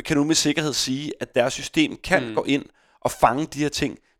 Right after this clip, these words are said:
Speaker 1: ved at kigge på de samtaler og de interaktioner, som
Speaker 2: Ja.
Speaker 1: folk har på, på Reddit. Øhm,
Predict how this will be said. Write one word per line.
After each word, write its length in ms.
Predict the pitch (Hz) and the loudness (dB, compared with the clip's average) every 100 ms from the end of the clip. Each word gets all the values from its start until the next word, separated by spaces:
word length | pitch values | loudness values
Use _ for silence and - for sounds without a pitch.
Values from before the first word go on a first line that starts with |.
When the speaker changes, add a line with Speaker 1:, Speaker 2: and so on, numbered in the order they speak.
| 120 | 0
Speaker 1:
ved 100 | 143 | 0
at 100 | 147 | 0
kigge 200 | 143 - | -6 -8
på 60 | |
de 160 | - 135 | -8 -4
samtaler 560 | - - 113 151 131 | 2 2 2 0 2
og 80 | 113 | 0
de 80 | 135 | 0
interaktioner, 680 | 123 123 117 - 143 85 131 | -6 -4 -4 -2 -2 -4 -12
som 200 | - - | -10 -4
Speaker 2:
Ja. 120 | 107 95 - | -4 -4 2
Speaker 1:
folk 220 | 135 - | 2 2
har 260 | 113 113 - | -2 -6 -6
på, 280 | - 110 104 _ _ _ _ | -6 -6 -6 _ _ _ _
på 60 | 147 | -2
Reddit. 440 | 113 95 113 113 - _ _ - | 0 0 -4 -10 -18 _ _ 0
Øhm, 580 | 139 135 131 127 123 | 4 4 4 2 -6